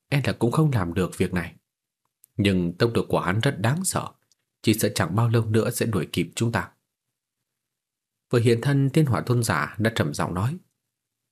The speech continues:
Tiêu Viêm gật đầu, vừa định động thân thì trong lòng chợt khựng lại trầm giọng. "Không đúng,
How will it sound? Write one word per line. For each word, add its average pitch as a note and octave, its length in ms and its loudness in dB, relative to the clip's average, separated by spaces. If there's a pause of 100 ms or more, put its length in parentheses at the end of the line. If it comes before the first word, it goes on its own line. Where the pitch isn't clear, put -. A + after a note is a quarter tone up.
(140)
Tiêu G2+ 120 2
Viêm F2+ 320 0
gật F2 220 -6
đầu, D#2+ 180 -4 (460)
vừa A#2 100 6
định G#2+ 200 2
động G2+ 180 2
thân C#3 320 2
thì G2+ 160 2
trong C3 180 0
lòng E2+ 200 -2
chợt - 180 -4
khựng E2+ 220 -2
lại F2 240 -4
trầm D#2 200 -2
giọng. D#2 180 -4 (800)
"Không E2 200 -2
đúng, A#2 260 0